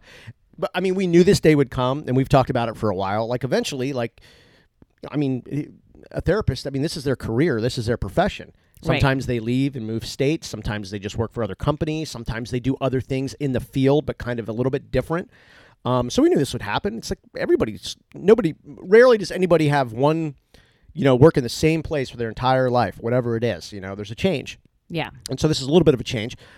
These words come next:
Speaker 1: but this could have been a lot worse. Lauren could have moved somewhere. She could have just switched companies and not, you know, have done in-home or, you know what I mean? Could have gone a million different ways.
Speaker 2: Yeah.
Speaker 1: So she's still, like, gonna be hanging out with him. I, for whatever reason,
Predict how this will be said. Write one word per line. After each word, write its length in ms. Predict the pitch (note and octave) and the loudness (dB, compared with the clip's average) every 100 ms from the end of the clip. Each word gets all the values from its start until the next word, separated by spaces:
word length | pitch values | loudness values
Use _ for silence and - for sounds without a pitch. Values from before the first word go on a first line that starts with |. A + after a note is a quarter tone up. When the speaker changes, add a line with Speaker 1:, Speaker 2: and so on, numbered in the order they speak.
| _ | _
Speaker 1:
but 260 | - F#3+ - | 2 4 2
this 160 | D#3 - | -2 6
could 140 | G#3+ | 6
have 80 | E3+ | 6
been 300 | C3+ A#2+ - _ _ | 4 0 -8 _ _
a 60 | A#2+ | -4
lot 220 | C3+ D3+ | -2 -2
worse. 440 | B2 D#3 F#3+ - - _ _ _ _ _ _ - | -2 -4 -6 -12 -20 _ _ _ _ _ _ -8
Lauren 260 | A2+ C#3+ | -2 -2
could 140 | C#3 D#3 | -2 -2
have 100 | C3 | -2
moved 360 | A#2 C3+ D#3+ | 2 2 2
somewhere. 580 | - C3+ B2+ B2 C3 D#3 | -2 -6 -2 0 0 -2
She 160 | - A#2+ | -8 -6
could 140 | C#3 | -6
have 100 | B2 | -4
just 260 | A2 B2+ - | -6 -8 -10
switched 300 | - D3 - | -4 -4 -4
companies 560 | C#3 C#3 C#3+ D3+ F3 | -6 -2 0 0 -2
and 160 | B2 G#2 | -4 -6
not, 200 | A#2 B2 _ _ - _ - | -6 -6 _ _ -20 _ -10
you 120 | C3+ | -6
know, 80 | A#2+ | -4
have 120 | A#2 | -2
done 140 | B2+ | 0
in-home 560 | B2+ C3+ C3 C#3 D#3+ E3 | 0 2 4 4 4 2
or, 160 | A2+ G2 | -4 -4
you 100 | A3+ | -6
know 80 | B3+ | -4
what 120 | A#3+ | -2
I 60 | |
mean? 100 | A3+ | -2
Could 140 | A3 A3 | 0 0
have 260 | E3 - | 0 -4
gone 160 | - E3+ | 0 2
a 40 | |
million 200 | D#3 D#3+ | 4 2
different 220 | C#3+ C3 D#3 | 2 0 0
ways. 320 | G#3 C#3+ - _ - _ | 0 0 -6 _ -20 _
Speaker 2:
Yeah. 140 | D#3+ D#3 | -8 0
Speaker 1:
So 80 | |
she's 240 | D#3+ E3+ - | 0 2 0
still, 240 | - F3+ | 4 6
like, 200 | E3 C#3+ | 6 2
gonna 120 | - C3+ | 2 0
be 120 | C3+ | 2
hanging 200 | C#3+ D3 | 2 2
out 100 | E3 | 2
with 80 | C#3+ | 0
him. 100 | B2+ - _ _ - | -4 -12 _ _ -2
I, 380 | F#3 A#3 C4 - _ - | 2 2 0 -4 _ -20
for 200 | - F#3+ | 4 6
whatever 580 | E3+ E3+ E3+ F#3+ A3 G#3 | 8 6 4 6 6 6
reason, 640 | F3+ F3 F#3 E3+ A2+ F2+ | 6 6 6 0 -2 -10